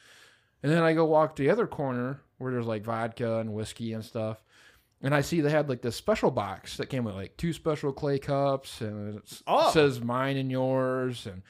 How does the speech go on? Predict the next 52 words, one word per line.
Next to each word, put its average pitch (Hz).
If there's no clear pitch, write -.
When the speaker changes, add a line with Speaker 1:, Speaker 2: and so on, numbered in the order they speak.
Speaker 2:
Oh, 156
that's 147
adorable. 131
Speaker 1:
not 160
only 165
can 151
you 143
have, 135
like, 123
coffee 143
and 131
tea 139
in 139
'em, 135
but 123
they're 123
like, 117
"Oh, 233
you 226
could 202
put, 208
like, 185
a 170
scoop 196
of -
ice 202
cream 120
and 101
pour 151
Bailey's 151
on 92
it." 95
I 120
was 120
like, 117
"That -
sounds 320
really 101
good." 90
Speaker 2:
That 143
sounds 147
really 113
good. 120
Speaker 1:
And, 165
uh, 147
Bivette 226
was 143
next 202
to 143
me, 120
and 143
then 165